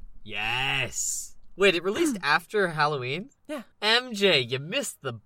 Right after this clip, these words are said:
Speaker 1: ball on that one, buddy.
Speaker 2: Nineteen eighty-seven, George Harrison releases Cloud Nine and McCartney releases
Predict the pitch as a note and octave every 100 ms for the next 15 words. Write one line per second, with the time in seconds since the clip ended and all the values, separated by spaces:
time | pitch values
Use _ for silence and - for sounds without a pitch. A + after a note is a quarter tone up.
0 | - E3+ G3+ A#3+ G3 C3+ B2+ E3+ A3 D#3
1 | A#2+ G#2+ G#2 A2 C#3+ F3+ _ _ _ _
2 | - B3+ C#4+ A#3+ B3 B3+ B3 D4+ D#4 A#3+
3 | C4+ A#3 C4 B3+ A#3+ A#3+ G3+ - C4+ A3+
4 | G#3+ G3 C4 G3+ F#3+ - A3 G#3+ G3+ G3+
5 | G3 F#3